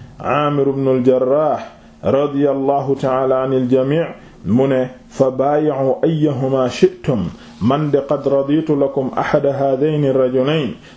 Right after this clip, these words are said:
man as-Siddiq gërëmal naa leen ngeen jaayante kenn ci ñaar ñi. Fa baayi'u ayyahuma shi'tum,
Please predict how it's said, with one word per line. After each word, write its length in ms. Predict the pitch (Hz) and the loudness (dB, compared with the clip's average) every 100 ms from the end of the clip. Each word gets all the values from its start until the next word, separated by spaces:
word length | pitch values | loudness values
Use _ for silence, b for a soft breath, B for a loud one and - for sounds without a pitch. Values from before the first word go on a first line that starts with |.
| B | B
man 200 | 120 147 | -2 0
as-Siddiq 680 | 143 143 147 135 131 120 120 | -2 -2 -4 0 0 0 -2
gërëmal 440 | 143 165 165 151 | 0 2 0 0
naa 200 | 147 139 135 | 0 0 0
leen 240 | 151 190 220 B B | 0 -2 -8 B B
ngeen 460 | 107 139 151 151 123 | 2 2 2 -4 0
jaayante 640 | 135 156 160 160 156 147 - | 2 2 0 0 -2 -4 0
kenn 320 | 160 180 185 | 0 2 -2
ci 100 | 170 | 0
ñaar 300 | 165 160 143 127 | 0 0 0 0
ñi. 240 | 117 87 B B B | 0 -2 B B B
Fa 180 | - 147 | -2 -2
baayi'u 720 | 143 135 170 185 190 165 151 - | 0 0 0 0 0 0 0 0
ayyahuma 640 | 185 208 208 175 175 160 | 0 2 2 0 -2 -2
shi'tum, 520 | 139 185 196 - 107 | 0 -2 -2 -4 -6